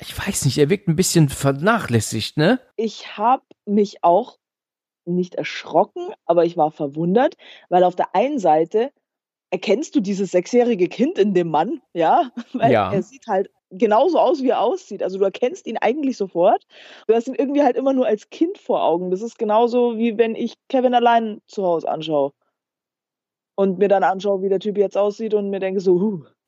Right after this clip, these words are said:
Speaker 1: Ja gut, Macaulay Culkin ist halt auch, äh, das ist halt total, ähm, abge-, abgewrackt, ne? Das muss man halt
Speaker 2: Genau,
Speaker 1: sagen, ja.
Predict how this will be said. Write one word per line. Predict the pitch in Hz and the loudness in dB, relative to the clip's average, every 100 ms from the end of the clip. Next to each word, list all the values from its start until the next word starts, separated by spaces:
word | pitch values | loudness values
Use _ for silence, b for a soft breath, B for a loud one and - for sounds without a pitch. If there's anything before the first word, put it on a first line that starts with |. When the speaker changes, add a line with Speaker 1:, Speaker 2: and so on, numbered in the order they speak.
| b b b b b b b b b | b b b b b b b b b
Speaker 1:
Ja | - 131 | 0 2
gut, | 156 156 | 4 4
Macaulay | 131 120 143 139 | 2 2 4 2
Culkin | 135 131 147 170 | 2 2 2 -2
ist | 147 | 0
halt | 170 156 | 0 2
auch, | 160 143 | 2 0
äh, | 147 135 135 | 0 0 0
das | 127 127 | -2 -4
ist | |
halt | 131 123 120 | -2 -2 -4
total, | 131 131 131 127 120 | -8 0 0 0 -4
ähm, | 123 123 | -6 -6
abge-, | 123 - 113 104 | -10 -6 -6 -4
abgewrackt, | 107 - 101 92 92 98 - | -8 -8 -10 -8 -8 -10 -10
ne? | 113 | -10
Das | 113 - | -10 -14
muss | 113 | -14
man | 110 | -12
halt | 101 104 | -10 -6
Speaker 2:
Genau, | 262 254 220 | -2 2 4
Speaker 1:
sagen, | 190 | 4
ja. | 175 175 190 | 4 2 2